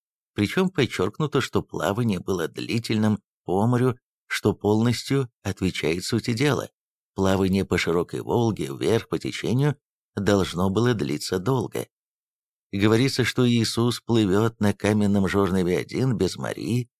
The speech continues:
Тем не менее, в данном раввинском сюжете упоминается царица,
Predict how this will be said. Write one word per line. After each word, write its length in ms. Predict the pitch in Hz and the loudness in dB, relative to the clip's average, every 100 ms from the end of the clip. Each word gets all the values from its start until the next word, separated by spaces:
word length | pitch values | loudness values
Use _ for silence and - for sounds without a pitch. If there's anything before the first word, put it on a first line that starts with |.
| _ _ _ | _ _ _
Тем 200 | - 110 | 0 2
не 120 | 101 | 4
менее, 360 | 101 147 151 127 | 2 2 2 2
в 120 | 95 | 2
данном 500 | - 107 147 139 120 | 0 0 0 0 2
раввинском 580 | 104 92 113 131 - 98 | 2 0 0 -2 0 -2
сюжете 640 | - 85 110 165 - 170 - _ _ | 0 -2 -2 -2 0 -4 -4 _ _
упоминается 640 | - 117 127 131 165 156 151 | -4 -2 0 0 0 -2 -4
царица, 640 | - 131 98 73 - - | 0 0 0 -2 -8 -8